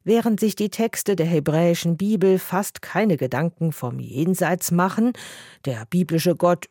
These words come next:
wie nicht zuständig scheint für die Toten, ist es bei der Nachbarkultur Ägyptens genau umgekehrt. Der Totenkult ist höchst ausgeprägt. Ja, das Jenseits und die Vorbereitung darauf prägt eigentlich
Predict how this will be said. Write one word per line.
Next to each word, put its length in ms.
wie 260
nicht 440
zuständig 760
scheint 360
für 180
die 160
Toten, 520
ist 220
es 120
bei 200
der 120
Nachbarkultur 960
Ägyptens 720
genau 320
umgekehrt. 800
Der 100
Totenkult 720
ist 340
höchst 400
ausgeprägt. 680
Ja, 200
das 200
Jenseits 1000
und 120
die 60
Vorbereitung 720
darauf 440
prägt 440
eigentlich 680